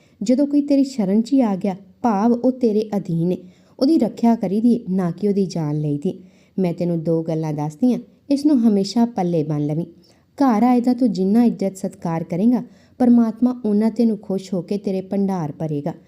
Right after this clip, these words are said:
ਜੇਕਰ ਤੂੰ ਕਿਸੇ ਦਰ ਆਏ ਦਾ ਨੁਕਸਾਨ ਪਹੁੰਚਾਏਂਗਾ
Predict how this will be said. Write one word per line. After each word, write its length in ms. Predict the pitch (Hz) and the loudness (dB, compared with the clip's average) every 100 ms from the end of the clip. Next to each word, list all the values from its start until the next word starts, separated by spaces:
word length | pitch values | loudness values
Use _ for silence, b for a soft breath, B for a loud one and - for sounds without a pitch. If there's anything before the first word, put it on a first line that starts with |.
| b b b | b b b
ਜੇਕਰ 340 | 165 175 175 165 | -4 -4 -2 -6
ਤੂੰ 180 | 175 | -8
ਕਿਸੇ 240 | 165 165 180 | -10 -8 -6
ਦਰ 300 | 156 165 165 | -4 -2 -2
ਆਏ 180 | 160 185 | -2 -2
ਦਾ 160 | 226 | -2
ਨੁਕਸਾਨ 540 | - 196 190 202 170 180 | -2 -4 -4 -4 -4 -2
ਪਹੁੰਚਾਏਂਗਾ 640 | 202 190 180 180 269 214 | -2 -4 -4 0 2 0